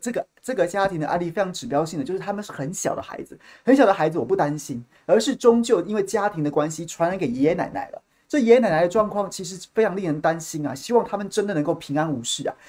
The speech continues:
不要忘记在枋山那个案例的时候，屏东枋山，台湾最初的一起 Delta 群聚案的时候，那个在医院里面，然后疑似在医院里面感染的老农的妻子，就不幸过世啊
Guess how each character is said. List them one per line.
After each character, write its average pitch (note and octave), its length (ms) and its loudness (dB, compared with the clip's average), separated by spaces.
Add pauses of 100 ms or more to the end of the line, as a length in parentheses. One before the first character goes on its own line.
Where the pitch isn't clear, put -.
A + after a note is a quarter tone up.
(140)
不 G3+ 60 6
要 A3+ 80 10
忘 A#3+ 180 4
记 G3+ 120 -8
在 G#3+ 120 4
枋 A#2+ 300 -2
山 F#3 260 2
那 F#3+ 80 -4
个 D3 100 0
案 D#3 220 2
例 D3 100 2
的 A#2+ 80 -2
时 - 240 -12
候， - 200 -12 (300)
屏 F3+ 140 -6
东 A#3 160 8
枋 A#3 220 0
山， D3+ 260 -2 (300)
台 F3 160 0
湾 G3+ 220 6
最 G#3 260 0
初 F#3+ 240 -10
的 F3+ 80 0
一 G3 140 -4
起 C3 320 -10
Delta F3 320 6
群 C#3 240 -6
聚 E3+ 160 -6
案 D#3 120 2
的 A#2 60 -4
时 - 240 -10
候， A2+ 180 -4 (360)
那 A3+ 120 0
个 G#3 160 4
在 - 300 2
医 G#3+ 200 -6
院 G#3 260 4
里 A#2 80 -6
面， C#3 320 -4 (480)
然 C#3 100 -8
后 F#3+ 140 0
疑 F#3+ 120 -4
似 A#3 240 -4
在 G3 180 6
医 G#3 140 -2
院 G#3 200 4
里 C#3 100 0
面 D3 280 -2
感 D3+ 200 0
染 D#3 180 4
的 A#2+ 100 -6
老 A#2 280 2
农 B2 260 -4
的 C#3 140 -2
妻 F3+ 240 -10
子， D#3+ 240 -14 (500)
就 - 140 -4
不 D#3 220 -6
幸 F3+ 200 -6
过 F3+ 200 -4
世 - 340 -6
啊 - 140 -20